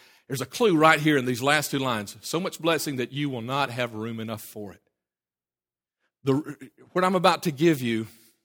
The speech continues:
is not the reason. I'm about to give you the reason behind the reason behind the reason behind the reason. Obedience is the reason. Trust is the reason behind the reason. Abundant provision is the reason behind the reason behind the reason.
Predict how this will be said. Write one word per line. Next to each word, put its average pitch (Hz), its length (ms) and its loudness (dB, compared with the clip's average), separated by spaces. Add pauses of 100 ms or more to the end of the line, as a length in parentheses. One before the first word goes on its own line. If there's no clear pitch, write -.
(140)
is 117 80 -10
not 147 180 -2
the 147 80 2
reason. 127 400 0 (320)
I'm 131 80 -4
about 151 220 4
to 139 40 -8
give 143 160 0
you 143 60 -4
the 127 80 -2
reason 147 460 -2
behind 127 260 -2
the 117 80 -2
reason 131 360 -2
behind 120 280 -4
the 110 60 -2
reason 113 320 -4
behind 104 240 -6
the 101 80 -6
reason. 92 320 -8 (760)
Obedience 151 440 0
is 175 80 -6
the 170 80 -2
reason. 120 280 0
Trust 160 320 0
is 120 100 -8
the 123 60 -6
reason 120 280 -2
behind 123 280 -4
the 107 60 -4
reason. 92 320 -10 (460)
Abundant 147 340 0
provision 143 340 0
is 117 100 -6
the 123 40 -6
reason 131 240 -2
behind 131 240 -2
the 113 60 -6
reason 120 240 -4
behind 107 240 -8
the 101 40 -8
reason. 113 300 -4